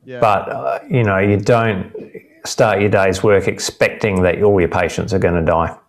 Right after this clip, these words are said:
Speaker 2: uh, especially when they're perfectly well and healthy before you start. You know, it's not, it's not cool. <laughs>
Speaker 1: So how long did it take, mate? How did it go? There must have been,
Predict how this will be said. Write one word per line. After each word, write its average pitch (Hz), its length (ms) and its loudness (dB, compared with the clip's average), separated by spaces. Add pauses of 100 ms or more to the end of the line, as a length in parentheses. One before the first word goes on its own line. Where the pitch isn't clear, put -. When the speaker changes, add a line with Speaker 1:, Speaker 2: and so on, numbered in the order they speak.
(460)
Speaker 2:
uh, 95 260 -2
especially 120 400 0
when 101 160 2
they're 90 80 2
perfectly 90 460 0
well 90 240 2
and 80 100 -2
healthy 85 380 0
before 87 360 -2
you 73 100 0
start. 80 480 -4
You 90 80 -4
know, 76 120 -2
it's - 160 -6
not, - 240 -6
it's - 140 -16
not 98 180 -6
cool. 85 440 -4
<laughs> 123 60 -2 (1300)
Speaker 1:
So 196 340 -8 (160)
how 190 240 -8
long 254 140 -6
did 202 100 -6
it 175 160 -14
take, 165 320 -10
mate? 156 240 -10
How 180 220 -10
did 170 140 -10
it 147 120 -18
go? 165 400 -6 (680)
There 156 200 -16
must 180 420 -16
have 151 180 -12
been, 156 380 -14